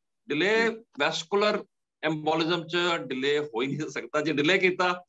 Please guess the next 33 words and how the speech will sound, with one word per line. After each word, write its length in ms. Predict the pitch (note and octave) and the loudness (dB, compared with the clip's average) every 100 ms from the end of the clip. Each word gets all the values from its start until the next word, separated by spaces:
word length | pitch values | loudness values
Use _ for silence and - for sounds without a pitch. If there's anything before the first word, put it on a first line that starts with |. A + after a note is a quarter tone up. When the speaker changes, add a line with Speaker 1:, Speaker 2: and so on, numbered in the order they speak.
| _ _ _ | _ _ _
Speaker 1:
ਤੇ 60 | F#3 | -2
operation 480 | - D3 C#3+ D3+ C3 | -2 -2 -4 -4 -6
ਦਾ 100 | C3+ | -4
ਫਾਇਦਾ 300 | G2+ F#2+ G2 | -4 -4 -4
ਹੀ 40 | |
ਨਹੀਂ 160 | F#2 F2+ | -6 -10
ਹੋਣਾ। 280 | - - | -14 -18
Speaker 2:
ਜੀ। 640 | - _ _ _ - _ - | -20 _ _ _ -20 _ 0
Speaker 1:
ਚਾਹੇ 160 | C#3+ C#3+ | 4 6
ਰਾਤ 240 | C#3+ C#3+ | 6 4
ਨੂੰ 100 | F3 | 4
ਬਾਰਾਂ 220 | C#3+ E3+ | 4 6
ਵਜੇ 160 | F#3 F3+ | 6 4
ਆਏ 160 | F3 | 4
ਤੇ 200 | F3 F#3 | 2 0
ਬਾ-, 220 | D#3+ E3 C#3+ | 2 2 0
ਬਾ-, 300 | C#3 C#3 C#3 | 0 -2 -2
ਸਵਾ 280 | F#3+ F3+ | -2 0
ਬਾਰਾਂ 240 | D#3+ C#3 C3+ | 0 0 -2
ਵਜੇ 140 | C3 | -4
ਕਰਨਾ 280 | B2 A2 A2 | -6 -6 -8
ਪਏਗਾ। 280 | G2 E2+ E2+ - _ _ _ _ _ _ - | -8 -12 -14 -20 _ _ _ _ _ _ -6
Speaker 2:
ਦੋ 180 | D#3+ G3+ | 2 4
Speaker 1:
So 80 | |
Speaker 2:
ਗੱਲਾਂ 200 | G3 F#3+ | 6 8
Speaker 1:
again, 160 | F#3 G3 | 8 8
I 160 | F3+ D#3 | 6 6
am 120 | D3+ | 6
very 160 | F3+ | 6
happy 500 | F3 C#3 C#3 F3+ F#3+ | 6 4 4 6 6
with 360 | G3 - A#2+ C#3+ | 4 -2 -2 0
my 160 | C#3 C#3 | 2 2
staff 480 | - B2+ C3 F3 | 2 4 4 2